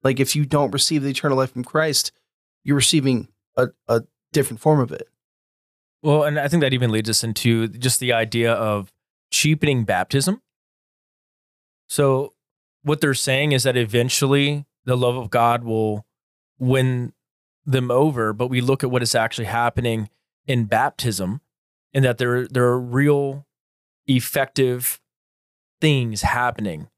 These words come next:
Speaker 2: Like, ba-, baptism has efficacy. So when we, we come in faith in baptism, we bring, you know, we're, we're like, uh, we're bringing our, our few pieces of bread and our few fish,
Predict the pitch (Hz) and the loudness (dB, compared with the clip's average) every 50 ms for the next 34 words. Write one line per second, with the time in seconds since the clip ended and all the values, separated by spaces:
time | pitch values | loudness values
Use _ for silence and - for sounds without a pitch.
0 | _ _ _ _ _ _ - 98 104 - - 117 113 123 - - _ _ - 143 | _ _ _ _ _ _ -6 -6 -6 -4 -2 -2 0 0 -2 -4 _ _ -4 -2
1 | 135 139 135 - 143 135 127 120 123 120 117 - - 131 127 120 - 117 113 104 | -2 -2 0 0 0 0 0 0 0 0 0 0 -2 -4 -4 -4 -6 -8 -4 -4
2 | - - 95 73 62 _ _ _ _ _ _ _ _ _ _ _ _ _ _ _ | -4 -4 -4 -8 -16 _ _ _ _ _ _ _ _ _ _ _ _ _ _ _
3 | _ _ _ - - 127 123 123 127 127 123 123 127 120 120 104 131 123 120 - | _ _ _ -4 0 0 2 2 2 2 2 0 0 -2 -2 -2 -2 -4 -4 -4
4 | - - 156 160 151 139 127 127 147 147 _ _ - 135 123 123 110 - - 127 | -2 0 0 0 0 -2 -4 -8 -12 -14 _ _ -4 0 0 0 0 0 0 2
5 | 113 104 120 135 - 123 120 113 127 123 127 - - - 107 95 98 98 104 147 | 2 0 -2 -6 -8 -8 -4 -2 0 0 -2 -2 -4 -8 -8 -6 -6 -8 -8 -10
6 | - _ _ _ _ _ _ _ _ _ _ _ _ - - 127 131 131 131 143 | -12 _ _ _ _ _ _ _ _ _ _ _ _ -6 -2 -2 -2 0 0 -2
7 | 139 135 135 131 127 127 - _ _ _ _ - 131 123 117 113 113 120 123 113 | -2 -2 -2 -4 -6 -8 -10 _ _ _ _ -2 2 2 4 4 4 2 0 0
8 | 131 131 127 120 117 117 113 - 123 117 113 110 110 - _ _ _ - 131 127 | 0 0 2 2 0 0 0 0 0 2 2 0 -2 -6 _ _ _ -2 0 2
9 | 117 135 127 120 123 120 117 117 113 - 123 120 - - - 131 123 120 - 139 | 2 2 2 2 2 2 0 0 -2 -2 -6 -6 -4 0 0 0 0 0 0 0
10 | 123 - 123 117 117 113 110 117 117 117 113 113 117 120 110 104 - - 127 117 | 0 0 0 -2 -2 0 2 2 2 4 2 0 0 -2 -4 -6 -4 -4 -4 -4
11 | 107 - - 123 110 101 98 - - - - | -4 -2 0 0 2 2 0 -2 -4 -4 -6